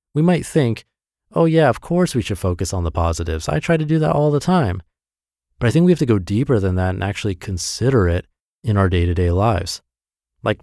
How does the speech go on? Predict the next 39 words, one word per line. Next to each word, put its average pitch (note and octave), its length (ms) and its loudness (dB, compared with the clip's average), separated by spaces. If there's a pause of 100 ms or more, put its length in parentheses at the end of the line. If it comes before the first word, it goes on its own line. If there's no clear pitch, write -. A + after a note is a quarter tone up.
(100)
right C3 220 0
now, A2+ 340 2
you A2 180 -4
can G#2 220 -6
stop A#2+ 380 -2
and F#2 160 -4
think C#3 240 -4
about G#2+ 240 0
something G2 340 -4
that F#2 140 -4
happened B2 460 -2
today F#2 340 0
that F2+ 220 -2 (360)
wasn't G#2 560 0
too G#2+ 220 0
great A2 420 0 (560)
and A2+ 100 -4
try A2 200 0
to A2 80 -2
remember. G2 580 0 (460)
Did A2 180 -2
you D3+ 80 2
think C#3 160 -2
about B2+ 220 0
the - 80 -6
positive G2+ 560 -2
in E2+ 80 -2
that E2 160 -2
situation, D#2+ 840 -6 (120)
or F#2 360 2
did F2 200 -2
the E2+ 100 0
thoughts F#2 400 -2
go F#2 320 0
more F#2 260 0
towards G2 460 0
the A2 160 -2
negative G#2 360 0
side? E2 380 -6